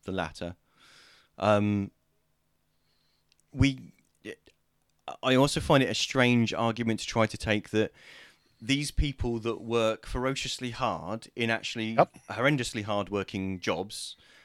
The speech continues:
Speaker 1: um, that are absolutely vital, um, and that when we really need them, we really need them, um, that are highly skilled jobs that require years of training, to try to say, "But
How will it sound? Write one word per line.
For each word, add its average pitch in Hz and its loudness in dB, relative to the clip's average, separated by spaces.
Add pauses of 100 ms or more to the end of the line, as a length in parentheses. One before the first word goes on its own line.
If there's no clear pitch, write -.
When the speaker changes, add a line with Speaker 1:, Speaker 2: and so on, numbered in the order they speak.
(180)
Speaker 1:
um, 98 -2
that - 0
are 107 0
absolutely 123 -4
vital, 107 -4 (120)
um, 101 -4
and 113 -4
that 120 -2
when 127 -2
we 117 -2
really 117 -2
need 110 -2
them, 101 -4
we 101 -4
really 101 -4
need 107 -2
them, 87 -8 (460)
um, 98 -4
that 104 -2
are 95 0
highly 147 -4
skilled 98 -4
jobs 92 -6
that - -12
require 92 -6
years 104 -4
of 87 -16
training, 87 -6 (1080)
to - -10
try 143 -2
to 139 -8
say, 123 0 (640)
"But - 0